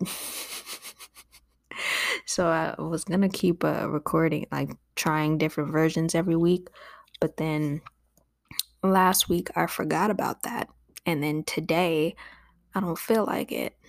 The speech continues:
And so maybe next week it'll be different. Who knows? I don't know. Um, but yeah, I was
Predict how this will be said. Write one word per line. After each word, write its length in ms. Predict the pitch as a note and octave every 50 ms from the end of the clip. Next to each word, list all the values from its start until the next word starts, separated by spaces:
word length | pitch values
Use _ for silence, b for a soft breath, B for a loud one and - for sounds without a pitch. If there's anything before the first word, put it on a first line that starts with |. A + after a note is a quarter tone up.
| B B B B -
And 100 | G3 G3
so 480 | - - - F#3+ - - - - - F#3+ - _ _ _ _ _ _ _ _ _ _ -
maybe 340 | G#3+ G#3+ A#3 C4 C#4+ C#4+
next 400 | D4 D4 C#4+ C#4 C#4 - - -
week 260 | - E3+ E3+ - - - - - _ _ _ _ _ - - _ -
it'll 140 | G3+ G3 G3
be 160 | F#3+ G3 G3
different. 540 | G3 G3 G#3+ G#3+ - - - - - - - _ _ _ _ _ _ _ _ _ _ B B B B B B _
Who 300 | - - - - G#3 G3+
knows? 500 | F#3+ F3+ D#3+ C#3+ - - F#3+ - - - - _ _ _ -
I 120 | C4+ C4
don't 220 | A3+ - - -
know. 360 | - - - - D#3 F3 G3 B B B B B B B B B B B B _ -
Um, 560 | - F#3+ F#3 F3 E3 E3 D#3 D3+ C#3+ - - B B B B B B B B B B B _ _ _ _ -
but 180 | D#3+ D#3+ D#3+
yeah, 300 | D#3+ D#3+ D#3 D#3 D#3 D#3
I 40 | D#3
was 320 | D#3+ E3 E3 - - -